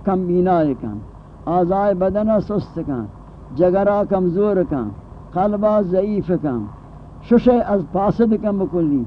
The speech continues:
تحال از بین با باقاعدہ۔ آخر ربط ربط بس اوقات مردانگی ہم از بین با ویسے جنین کم بکلی۔ حق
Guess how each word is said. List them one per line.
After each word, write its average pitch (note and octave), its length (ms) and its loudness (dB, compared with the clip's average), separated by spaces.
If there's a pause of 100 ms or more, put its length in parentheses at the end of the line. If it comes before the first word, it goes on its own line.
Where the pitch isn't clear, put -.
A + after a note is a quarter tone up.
(300)
تحال A3+ 420 2 (160)
از G#3 180 0
بین G#3 260 0 (120)
با G#3 160 2
باقاعدہ۔ F3 720 -2 (400)
آخر G#3+ 380 0
ربط G#3+ 320 0
ربط A3+ 360 0
بس G#3+ 300 -2
اوقات G#3+ 320 2
مردانگی G3 800 4
ہم A3 180 10
از F#3 160 0
بین G3+ 260 0
با G3+ 160 2
ویسے F3+ 320 2
جنین D#3+ 480 6
کم C#3+ 220 0
بکلی۔ D3+ 380 2 (560)
حق A3 80 4